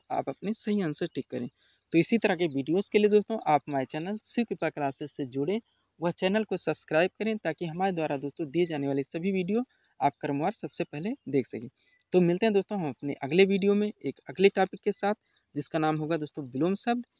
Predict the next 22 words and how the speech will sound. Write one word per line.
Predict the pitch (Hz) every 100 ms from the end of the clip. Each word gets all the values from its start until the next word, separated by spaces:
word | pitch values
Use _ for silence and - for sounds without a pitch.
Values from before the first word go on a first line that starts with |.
| -
इसी | 190 240
तरह | 220 190
से | 165 151
दोस्तों | 143 - 208
हम | 220
क्रमवार | 196 160 156 208 -
पूरी | 190 220
हिंदी | 175 151 147 202 _ _ _ -
को | 147 - 160
कवर | 170 190
करेंगे। | 196 196 202 247 269
उसके | 160 -
बाद | 151 139
दोस्तों | 143 - 226 - _ _ -
हर | 196
एक | 208 165 156 - 160 - _ _ -
वीडियोज़ | 143 151 190 214
के | 202
बाद | 190 190
दोस्तों | 190 - 196
उसका | - 139
हम | 139 135